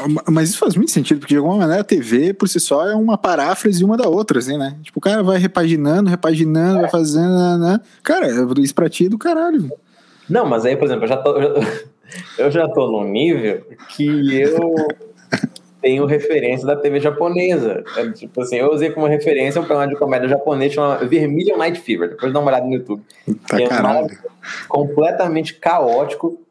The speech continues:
Speaker 2: E você tem algumas coisas legendárias em português. E era tipo assim, cara, é maluquice. Tem umas coisas que não fazem o menor sentido.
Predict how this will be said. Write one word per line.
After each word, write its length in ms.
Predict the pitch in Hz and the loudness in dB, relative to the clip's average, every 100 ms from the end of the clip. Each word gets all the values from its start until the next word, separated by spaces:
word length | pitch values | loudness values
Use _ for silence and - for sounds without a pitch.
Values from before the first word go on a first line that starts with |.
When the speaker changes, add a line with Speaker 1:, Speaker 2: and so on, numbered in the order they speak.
| _ _ _ _ - | _ _ _ _ -6
Speaker 2:
E 320 | 131 151 156 | -2 0 0
você 120 | 156 | -2
tem 140 | 147 165 | 0 0
algumas 280 | 175 175 170 | 0 0 -2
coisas 420 | 156 156 151 143 | -2 0 0 2
legendárias 460 | 143 143 139 139 | 0 2 0 0
em 40 | 139 | -2
português. 720 | 147 143 147 113 113 135 151 - | -2 0 0 0 0 0 -4 -6
E 180 | 131 127 | -4 0
era 180 | 135 143 | 0 0
tipo 240 | 147 - | -4 -6
assim, 220 | 139 - | -6 -6
cara, 400 | 104 113 85 71 - | -2 0 0 -4 -8
é 200 | 78 76 - - - - | -8 -8 -10 -20 -20 -10
maluquice. 960 | 113 113 107 120 - - 330 - - - | -4 0 0 0 -2 -2 -2 -4 -10 -4
Tem 120 | 117 | -2
umas 180 | 131 135 | -2 0
coisas 160 | 143 | 0
que 80 | 156 | 0
não 80 | 165 | 0
fazem 220 | 143 139 | 0 0
o 20 | |
menor 520 | 139 135 226 233 151 | 0 2 2 2 0
sentido. 600 | 226 240 - 95 98 - | 0 -4 -6 -6 -6 -6